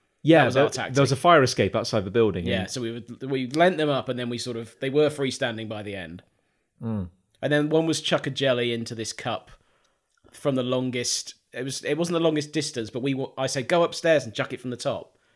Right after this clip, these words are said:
Speaker 2: and that, it was, it was that. So we
Speaker 1: Lat-,
Speaker 2: did that
Speaker 1: lateral
Speaker 2: one.
Speaker 1: thinking.
Speaker 2: Lat-, yeah.
Speaker 1: That's what you want,
Speaker 2: Exactly.
Speaker 1: yeah. There you
Speaker 2: So
Speaker 1: go.
Speaker 2: it was good. We had
Speaker 1: It was
Speaker 2: good fun.
Speaker 1: good,
Speaker 2: We had
Speaker 1: yeah.
Speaker 2: good fun.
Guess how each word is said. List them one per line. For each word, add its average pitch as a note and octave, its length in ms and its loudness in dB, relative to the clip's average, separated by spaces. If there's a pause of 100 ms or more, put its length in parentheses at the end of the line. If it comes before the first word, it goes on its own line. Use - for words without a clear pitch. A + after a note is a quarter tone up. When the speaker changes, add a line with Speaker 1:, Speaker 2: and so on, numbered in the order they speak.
(280)
Speaker 2:
and A#2 160 -4
that, A#2+ 140 -4
it A#2+ 100 -6
was, A#2+ 220 -6
it A#2 120 -2
was A2 140 -8
that. A2 300 -6
So A2 120 -6
we G#2 40 0
Speaker 1:
Lat-, A2+ 100 2
Speaker 2:
did B2 100 -6
that A2+ 160 -6
Speaker 1:
lateral A#2+ 320 -2
Speaker 2:
one. - 80 -8
Speaker 1:
thinking. C3+ 220 -4
Speaker 2:
Lat-, C3 200 2
yeah. A#2 320 -6
Speaker 1:
That's - 220 -8
what G2+ 100 -2
you G2+ 80 -2
want, A2+ 120 0
Speaker 2:
Exactly. A2 180 -4 (140)
Speaker 1:
yeah. - 40 -16 (680)
There F4+ 100 -8
you A#3 60 -2
Speaker 2:
So B2 240 -2
Speaker 1:
go. D3 40 -8 (100)
Speaker 2:
it - 80 -2
was G4 100 -6
good. - 260 6
We E3+ 80 2
had F#3 100 8
Speaker 1:
It G4+ 60 8
was - 80 6
Speaker 2:
good G#4+ 80 10
fun. A4+ 200 12
Speaker 1:
good, - 140 -6
Speaker 2:
We F#4 120 8
had A4 80 6
Speaker 1:
yeah. G#4 140 4
Speaker 2:
good F#2+ 80 2
fun. G#2+ 280 -2